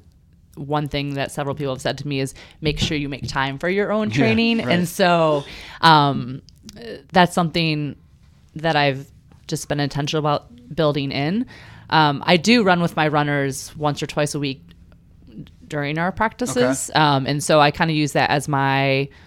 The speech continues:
Speaker 1: I guess, junk mileage, um, slower mileage. Um, but I just schedule my workouts in, um, to make sure I get 'em in.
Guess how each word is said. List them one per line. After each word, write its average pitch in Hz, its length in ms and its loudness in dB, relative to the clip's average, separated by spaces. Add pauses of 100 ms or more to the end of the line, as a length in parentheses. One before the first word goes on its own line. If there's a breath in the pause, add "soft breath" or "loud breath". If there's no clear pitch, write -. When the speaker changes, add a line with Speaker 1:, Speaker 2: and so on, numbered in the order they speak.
(320 soft breath)
Speaker 1:
I 143 40 -14
guess, 139 200 -6
junk 127 300 -6
mileage, 165 600 0 (100)
um, 135 320 -4
slower 139 320 0
mileage. 175 580 0
Um, 139 480 -2 (160)
but 151 100 0
I 156 100 4
just 165 180 -4
schedule 147 300 -6
my 143 100 -4
workouts 139 460 -6
in, 143 340 -2 (800 loud breath)
um, 110 260 -10
to - 100 -16
make 143 120 -8
sure 143 100 -6
I 139 60 -2
get 135 160 -6
'em 135 100 -2
in. 143 260 -2